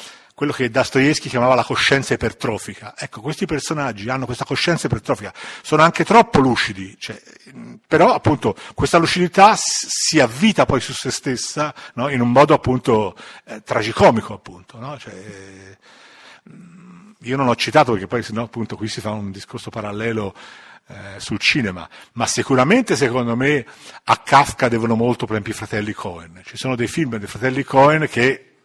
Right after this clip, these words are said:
evidentemente mettono, perché in fondo se si pensa a Woody Allen, si pensa appunto, cioè, in fondo, eh, in, un po', comunque Woody Allen si ride molto, insomma, no? Cioè,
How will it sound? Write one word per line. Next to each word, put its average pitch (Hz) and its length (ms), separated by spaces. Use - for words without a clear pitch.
evidentemente 135 920
mettono, 123 640
perché - 220
in 165 40
fondo 156 540
se - 180
si - 180
pensa 139 260
a 131 60
Woody 135 220
Allen, 127 360
si 117 140
pensa 117 240
appunto, 113 180
cioè, 123 140
in 104 180
fondo, 123 240
eh, - 320
in, 151 180
un 110 160
po', 151 200
comunque 123 260
Woody 117 240
Allen 139 160
si - 140
ride 117 160
molto, 131 440
insomma, 92 340
no? 117 180
Cioè, 98 560